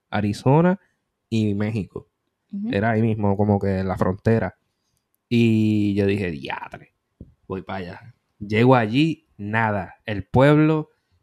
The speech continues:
Speaker 1: tú cruzas el pueblo como en diez, quince minutos.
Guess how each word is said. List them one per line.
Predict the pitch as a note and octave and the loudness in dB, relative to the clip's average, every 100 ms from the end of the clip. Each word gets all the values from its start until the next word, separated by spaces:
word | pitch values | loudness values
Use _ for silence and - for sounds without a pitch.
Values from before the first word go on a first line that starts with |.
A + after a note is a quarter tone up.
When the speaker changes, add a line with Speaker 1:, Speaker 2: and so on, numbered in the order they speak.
| _ - - - | _ -20 -4 4
Speaker 1:
tú | C3+ | 6
cruzas | D#3 - C3 | 6 2 -2
el | D3+ | -2
pueblo | - F3 E3+ | -4 -6 -4
como | D3+ B2+ | -6 -6
en | A#2+ A#2 G#2 G#2 | -8 -12 -16 -10
diez, | A2+ D3+ F#3 | -8 -6 -8
quince | _ G3 E3+ F3+ | _ -16 -10 -8
minutos. | F3+ G3 F#3+ D3 | -6 -6 -6 -8